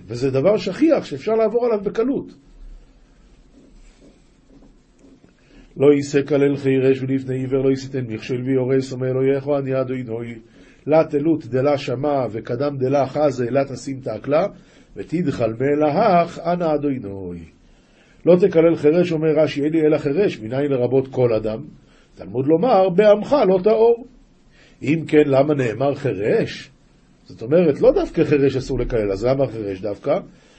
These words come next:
אלא מה חירש מיוחד? שהוא בחיים, אף כל שהוא בחיים. יצא המת שאינו בחיים, שעליו,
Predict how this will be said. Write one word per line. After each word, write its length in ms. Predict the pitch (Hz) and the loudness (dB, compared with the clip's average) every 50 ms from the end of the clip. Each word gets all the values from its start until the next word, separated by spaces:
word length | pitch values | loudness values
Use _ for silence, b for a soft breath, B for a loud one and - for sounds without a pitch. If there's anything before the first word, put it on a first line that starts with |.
| b b - | b b -14
אלא 160 | 113 104 104 123 | -10 -8 -4 -2
מה 160 | 175 208 185 | 0 0 0
חירש 380 | 127 127 123 127 127 123 123 | 0 -2 -2 -2 -4 -4 -6
מיוחד? 420 | 123 123 127 127 117 - 127 120 113 - - - - | -6 -6 -6 -6 -2 -2 0 0 -2 -2 -8 -18 -16
שהוא 260 | - - 127 123 123 | -10 -6 -4 -2 -2
בחיים, 720 | 127 127 - - 123 117 - - 170 139 123 123 120 120 | -2 -2 -2 -4 -4 -2 -2 0 0 0 -2 -2 -4 -6
אף 180 | 117 123 - - | -8 -8 -4 -2
כל 160 | 196 185 170 | -2 -2 -2
שהוא 220 | - 131 123 123 | -2 -4 -4 -4
בחיים. 480 | 123 127 120 131 123 123 123 120 104 85 82 80 | -4 -4 -2 -2 -2 -2 -2 -4 -6 -10 -14 -18
יצא 240 | - - 120 110 117 | -14 -10 -8 -8 -6
המת 260 | 117 135 220 269 - | -4 -2 -2 -2 -2
שאינו 300 | - 220 214 214 214 202 | -2 -4 -4 -4 -4 -4
בחיים, 840 | 185 190 180 - 160 143 123 127 143 139 131 127 123 117 110 104 101 B B B B B B - | -4 -4 -4 -4 -6 -6 -4 -4 -2 -2 -2 -2 -4 -6 -8 -10 -14 B B B B B B -16
שעליו, 560 | - 127 107 107 123 180 240 240 214 190 | -10 -6 -4 0 2 2 2 4 4 2